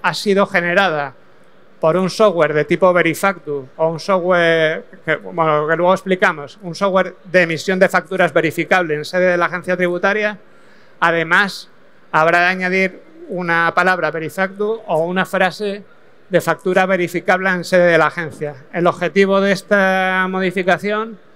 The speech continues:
es incitar o promover que los consumidores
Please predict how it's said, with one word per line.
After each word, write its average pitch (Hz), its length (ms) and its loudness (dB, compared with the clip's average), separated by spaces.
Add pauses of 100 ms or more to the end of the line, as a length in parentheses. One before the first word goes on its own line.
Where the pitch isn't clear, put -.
(160)
es 190 360 0 (480)
incitar 202 760 0 (120)
o 175 140 -4
promover 185 600 2 (440)
que 196 120 2
los 180 140 0
consumidores 190 960 -2